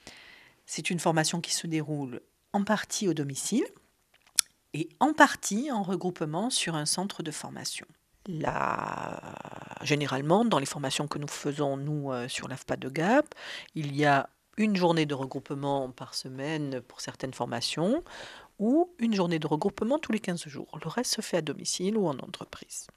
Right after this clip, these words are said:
Je viens d'ailleurs de réaliser le bilan d'une formation de conseiller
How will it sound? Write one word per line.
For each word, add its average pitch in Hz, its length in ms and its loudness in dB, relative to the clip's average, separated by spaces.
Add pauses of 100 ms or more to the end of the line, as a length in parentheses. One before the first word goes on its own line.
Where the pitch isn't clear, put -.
(160)
Je - 120 2
viens 190 160 12
d'ailleurs 190 320 12
de 233 100 12
réaliser 175 480 8
le 202 100 8
bilan 165 280 4
d'une 170 180 2
formation 160 560 2
de 185 100 2
conseiller 160 840 2